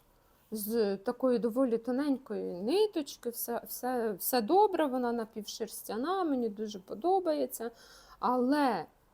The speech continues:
в мене, і я хотіла з-, зв'язати цей шарф, е, імітацією резинки, стовпчиком,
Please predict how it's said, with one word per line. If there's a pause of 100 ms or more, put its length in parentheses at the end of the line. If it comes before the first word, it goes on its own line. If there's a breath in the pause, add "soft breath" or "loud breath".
в
мене,
і
я
хотіла
з-,
зв'язати
цей
шарф,
е, (280 soft breath)
імітацією
резинки, (280 soft breath)
стовпчиком,